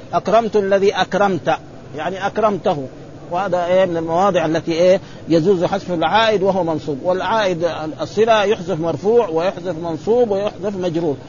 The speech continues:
ومن ذلك في المجرور: "ويشرب مما تشربون"، كان العائد محذوف: "ويشرب مما تشربون منه". ها؟ فهذا تقريبًا، وهذا رسول الله يعني إصبعه، نعم، في، في، في غزو من الغزوات يحصل لنا مثل ذلك ولا.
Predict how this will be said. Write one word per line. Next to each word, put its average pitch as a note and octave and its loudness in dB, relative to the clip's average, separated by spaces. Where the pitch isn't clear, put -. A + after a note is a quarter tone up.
ومن F3 0
ذلك G#3+ 4
في F3 -6
المجرور: F3 0
"ويشرب F#3+ 2
مما G3+ 0
تشربون"، E3 -4
كان A3 0
العائد G#3 4
محذوف: E3+ -4
"ويشرب F3+ -2
مما F#3 -2
تشربون E3+ 0
منه". F3 -2
ها؟ F3 -4
فهذا F3+ 4
تقريبًا، E3+ -4
وهذا F3 4
رسول E3+ -2
الله G#3 4
يعني E3+ -6
إصبعه، E3 -4
نعم، D3+ -2
في، D#3+ 0
في، D3+ -6
في D3+ -4
غزو F#3 2
من D#3+ -4
الغزوات D#3+ 0
يحصل G3 -6
لنا E3 -2
مثل D3+ -6
ذلك G#3+ 0
ولا. D#3 2